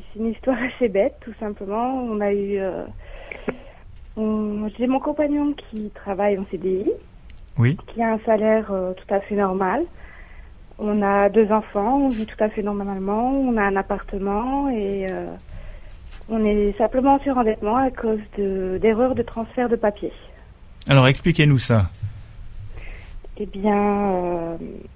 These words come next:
Speaker 1: il y a eu de fausses informations entre, euh, la, la caf, on va dire ça,
Speaker 2: Oui.
Speaker 1: et, euh,
Speaker 2: Et les
Speaker 1: et
Speaker 2: impôts ? Et qui ?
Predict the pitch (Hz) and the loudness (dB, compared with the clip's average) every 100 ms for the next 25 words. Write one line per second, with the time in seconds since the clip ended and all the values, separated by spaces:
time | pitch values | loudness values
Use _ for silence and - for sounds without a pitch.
0 | - - - - - - - - - 214 | -20 -18 -18 -20 -20 -18 -18 -10 -2 10
1 | 233 254 262 214 214 285 254 277 269 262 | 10 12 8 4 4 2 2 -2 0 4
2 | 233 233 233 247 269 - 208 220 214 - | 4 2 0 2 2 2 2 0 0 -8
3 | - 214 208 202 202 202 196 190 196 - | -4 0 2 2 2 0 -2 -4 -8 -14
4 | - - - - - - 185 190 185 185 | -18 -20 -20 -20 -18 -4 0 2 0 -2
5 | 170 165 185 - - - - - - - | -4 -6 -10 -14 -16 -18 -20 -20 -20 -20
6 | - - - - - - - - 226 214 | -20 -20 -18 -16 -16 -16 -14 2 4 6
7 | 240 277 262 214 202 190 - 254 277 - | 6 6 4 4 4 4 0 -2 -4 0
8 | - 143 240 240 233 202 190 185 180 190 | 4 4 4 2 2 0 -2 -4 -6 -10
9 | - - - - - - - - - - | -16 -20 -20 -20 -20 -20 -20 -20 -18 -20
10 | - - - - - 123 117 139 143 190 | -20 -20 -20 -4 2 4 6 4 6 4
11 | 226 - 196 135 - 127 | 4 -2 -4 -2 0 0